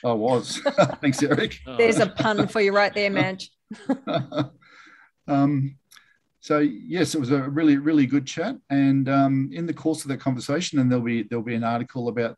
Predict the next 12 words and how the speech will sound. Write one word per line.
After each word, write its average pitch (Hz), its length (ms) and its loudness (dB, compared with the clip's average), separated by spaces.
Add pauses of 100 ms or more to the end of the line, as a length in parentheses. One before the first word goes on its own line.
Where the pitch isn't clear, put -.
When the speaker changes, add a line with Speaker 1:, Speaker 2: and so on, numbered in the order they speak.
(160)
Speaker 1:
uh, 113 340 -4 (100)
a 123 60 -6
season 127 420 -2
one 120 160 -2
ret-, 123 160 -4 (160)
retrospective 127 720 -8
for, 131 160 -12 (120)
for - 140 -14
the 127 100 -8
club 175 380 -10
coming 123 280 -6
up - 160 -10